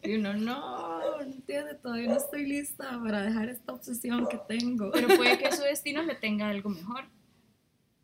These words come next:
Speaker 2: o algo peor que la haga todavía tener una experiencia y tener más conocimiento
Speaker 1: Y
Speaker 2: en
Speaker 1: después
Speaker 2: algo.
Speaker 1: viene algo
Speaker 2: Y
Speaker 1: mejor.
Speaker 2: después viene algo mejor.
Speaker 1: Bueno, es que también siempre pensamos eso,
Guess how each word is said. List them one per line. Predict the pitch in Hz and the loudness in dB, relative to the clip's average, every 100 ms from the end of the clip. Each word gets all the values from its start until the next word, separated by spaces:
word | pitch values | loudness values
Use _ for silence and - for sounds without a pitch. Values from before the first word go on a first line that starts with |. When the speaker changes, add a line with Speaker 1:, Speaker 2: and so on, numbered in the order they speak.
| _ _ _ - | _ _ _ -2
Speaker 2:
o | 254 254 | 2 4
algo | 262 180 175 190 | 4 0 -4 -8
peor | - 180 202 190 254 - _ _ _ | -4 0 0 0 -4 -12 _ _ _
que | - 220 | 0 2
la | 190 175 | 2 0
haga | 175 196 202 | 0 -2 -2
todavía | 202 180 170 180 202 - _ _ _ _ | -2 -2 -2 -2 -4 -8 _ _ _ _
tener | 208 180 185 | -4 -2 -2
una | 196 202 | -2 -4
experiencia | 196 - 214 240 233 226 254 277 | -4 -2 0 2 0 -2 -6 -10
y | - | -12
tener | - 165 170 | -10 -8 -6
más | 190 202 | -4 -4
conocimiento | - 214 214 233 254 240 240 - _ | -2 -2 -2 -2 -2 -4 -4 -10 _
Speaker 1:
Y | 233 277 330 | -2 0 0
Speaker 2:
en | 190 | 0
Speaker 1:
después | 190 190 202 196 190 | 2 2 4 2 0
Speaker 2:
algo. | |
Speaker 1:
viene | 190 190 202 | 0 -2 -2
algo | 180 185 | -4 -2
Speaker 2:
Y | |
Speaker 1:
mejor. | 214 202 247 | -2 4 6
Speaker 2:
después | 240 - 214 202 | 6 4 0 2
viene | 220 208 214 | 4 6 6
algo | 208 220 220 | 4 2 0
mejor. | 208 226 262 254 262 - _ _ _ _ _ | 2 2 2 0 -2 -16 _ _ _ _ _
Speaker 1:
Bueno, | - 262 233 | -2 2 2
es | 208 | 2
que | 214 | -2
también | 254 247 233 | -2 0 2
siempre | 240 240 233 | 2 2 0
pensamos | 240 202 196 185 185 | -4 -4 -2 -4 -4
eso, | 196 - | -4 -6